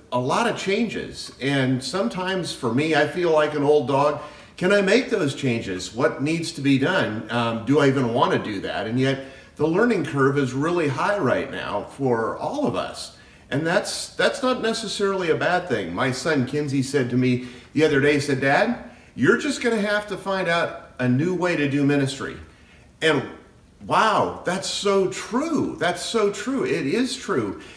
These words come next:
You know, I read this, um, from Isaiah forty-three, verse nineteen, just the other morning. It said this,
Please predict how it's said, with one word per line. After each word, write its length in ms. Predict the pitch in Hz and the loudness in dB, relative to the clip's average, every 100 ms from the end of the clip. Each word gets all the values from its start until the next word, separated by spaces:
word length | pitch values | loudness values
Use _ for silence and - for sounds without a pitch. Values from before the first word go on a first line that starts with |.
| - | -6
You 100 | 196 | 0
know, 180 | 208 185 | 2 4
I 180 | 139 170 | 2 2
read 280 | 175 226 185 | 4 2 2
this, 340 | 170 135 - | -2 -2 -4
um, 240 | 151 147 135 | -2 0 0
from 340 | - 190 175 | 2 0 2
Isaiah 640 | 156 175 151 180 226 156 - | 2 2 0 0 2 2 0
forty-three, 920 | - 175 160 139 170 190 143 120 - - - | 0 0 2 0 0 0 2 0 -4 -16 -6
verse 300 | 180 190 190 | 4 4 4
nineteen, 600 | 190 180 147 - 208 139 123 | 0 0 0 -2 0 2 2
just 260 | 170 - | 0 -4
the 120 | 175 | 0
other 200 | 175 175 | 2 2
morning. 420 | 160 180 202 139 127 | 0 0 2 2 0
It 120 | 123 | -2
said 300 | - 185 185 | -2 -2 2
this, 440 | 160 104 - - | 0 0 -6 -14